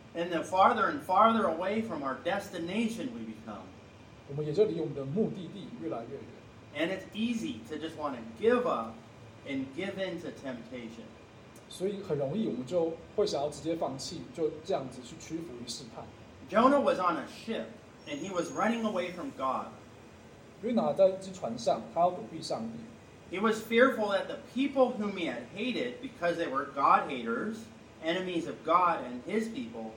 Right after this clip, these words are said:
Speaker 1: just might be saved.
Speaker 2: 约拿他很害怕那些他所恨恶的人，因为那些人是怨恨神的人。
Speaker 1: That means they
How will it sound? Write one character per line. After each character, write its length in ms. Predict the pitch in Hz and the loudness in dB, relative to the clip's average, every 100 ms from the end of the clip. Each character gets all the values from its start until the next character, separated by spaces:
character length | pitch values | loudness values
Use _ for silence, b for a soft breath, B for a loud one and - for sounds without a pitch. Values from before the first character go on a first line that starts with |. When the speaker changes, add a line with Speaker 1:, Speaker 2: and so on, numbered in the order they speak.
| - - - - - | -16 -20 -20 -20 0
Speaker 1:
just 300 | 156 - 165 | 2 2 -2
might 280 | 156 170 - | -4 -4 -6
be 200 | 127 147 | -10 -10
saved. 440 | - 117 135 120 - - - - - - - - - - | -12 -8 -4 -4 -6 -16 -20 -20 -20 -20 -20 -20 -20 4
Speaker 2:
约 120 | 208 | 6
拿 200 | 233 156 | 6 4
他 160 | - 202 | 4 4
很 80 | - | 6
害 200 | 175 - | 4 6
怕 320 | 202 147 - 175 | 4 2 0 -6
那 60 | 175 | -8
些 360 | 170 165 156 156 - | 0 4 4 2 2
他 80 | 240 | 2
所 160 | - - | 2 0
恨 80 | 175 175 | -2 -2
恶 80 | 160 | -4
的 60 | 120 | -6
人， 180 | 110 - - 175 | -10 -12 -14 -6
因 100 | 185 | 2
为 200 | 190 151 202 | 4 4 2
那 40 | |
些 160 | 214 220 | 6 8
人 180 | - | 6
是 160 | - 175 139 - | 0 -8 -8 -2
怨 140 | 202 | 0
恨 120 | 208 165 | 2 0
神 200 | 233 233 | -2 -8
的 80 | |
人。 80 | - - - - - - - | -10 -12 -14 -18 -20 -10 2
Speaker 1:
That 180 | 190 220 | 4 6
means 320 | 226 220 - - | 6 4 0 -2
they 400 | 180 233 262 220 | 2 4 4 0